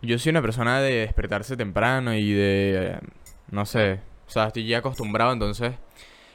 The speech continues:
es medio extraño porque ni siquiera me pongo ni alarmas ni cosas así, y ya es algo que, pues, yo estoy acostumbrado, mi cuerpo está acostumbrado y se para, pues.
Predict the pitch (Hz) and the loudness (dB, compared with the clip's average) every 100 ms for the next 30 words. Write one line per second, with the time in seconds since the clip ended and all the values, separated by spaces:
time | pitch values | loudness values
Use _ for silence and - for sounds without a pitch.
0 | - 120 131 147 131 - 127 127 123 127 | -6 -2 2 4 2 2 4 4 4 0
1 | 160 - - - - - - 117 113 - | -4 -10 -20 -20 -20 -12 4 6 6 6
2 | 113 110 110 107 101 101 98 98 92 90 | 8 8 8 6 6 4 4 2 -2 -4
3 | 92 - - - - _ _ _ _ - | -10 -14 -20 -20 -20 _ _ _ _ -20
4 | - 120 113 113 110 117 - 113 113 127 | -10 -4 0 0 0 -4 2 4 6 4
5 | 123 117 120 127 131 127 117 113 107 110 | 2 0 2 2 4 2 2 2 4 6
6 | 131 127 120 117 107 113 127 123 131 147 | 6 4 0 0 0 -2 -2 -2 -4 -4
7 | - - - _ - 120 104 113 110 120 | -16 -20 -20 _ -4 -4 0 2 2 2
8 | 127 123 127 135 107 110 104 107 104 117 | 2 2 0 0 -2 -4 -2 -2 -2 -2
9 | 120 127 117 107 104 104 107 110 113 117 | -2 -2 -4 -2 0 0 0 0 0 -4
10 | 120 131 110 113 107 127 123 113 107 110 | -2 -2 0 2 4 2 -2 -4 0 0
11 | 92 104 | 0 -6